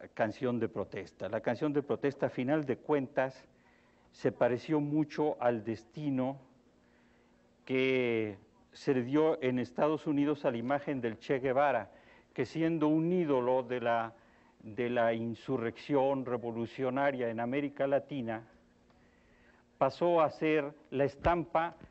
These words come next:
de unas camisetas que se vendían muy exitosamente en los Estados Unidos, y fue la mejor manera de anular cualquier supuesto, supuesto contenido revolucionario que tuviera la imagen del Che Guevara. Yo creo que estas son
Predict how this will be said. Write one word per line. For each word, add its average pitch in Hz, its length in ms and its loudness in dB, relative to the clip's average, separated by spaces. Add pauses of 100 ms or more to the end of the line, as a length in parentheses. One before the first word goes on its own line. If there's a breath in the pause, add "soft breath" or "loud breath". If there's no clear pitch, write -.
(100)
de 117 160 0
unas 170 320 0
camisetas 139 720 -2
que 139 100 -4
se 139 160 -2
vendían 135 560 0
muy 175 140 -2
exitosamente 139 960 -4
en 110 100 -8
los 107 160 -10
Estados 139 500 -2
Unidos, 113 540 -6 (2500)
y 139 640 2 (300)
fue - 280 -2
la 175 100 4
mejor 165 320 2
manera 160 380 2
de 151 160 4
anular 139 500 2
cualquier 147 440 0
supuesto, 151 880 -4
supuesto - 560 -2
contenido 131 500 -2
revolucionario 131 680 -2
que 120 100 -4
tuviera 123 480 -2 (380 loud breath)
la 110 100 2
imagen 113 420 0
del 101 180 -2
Che - 160 -2
Guevara. 104 340 2
Yo 151 160 -2
creo 180 180 0
que - 80 -4
estas 156 200 -4
son 170 260 -4